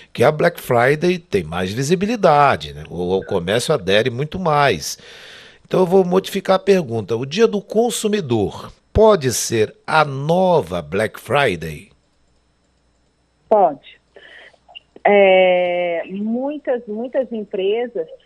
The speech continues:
Speaker 2: é, eu digo isso porque o que que a gente percebe? É, principalmente no momento de pandemia, não é?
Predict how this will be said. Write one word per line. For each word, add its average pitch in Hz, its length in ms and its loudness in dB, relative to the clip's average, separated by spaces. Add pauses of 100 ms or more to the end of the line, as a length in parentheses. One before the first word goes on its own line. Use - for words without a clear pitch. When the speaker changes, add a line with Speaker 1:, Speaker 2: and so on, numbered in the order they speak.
(300)
Speaker 2:
é, 185 680 -4
eu 247 140 2
digo 262 320 -8
isso 302 240 -8
porque 247 760 -2
o 240 100 -4
que 277 160 -10
que 330 80 -2
a 208 60 0
gente - 240 -12
percebe? 175 720 -2 (1040)
É, 208 380 0
principalmente 269 840 -2
no 226 120 -6
momento 220 420 -6
de 196 120 -20
pandemia, 180 640 -2
não 165 200 -8
é? 196 360 -4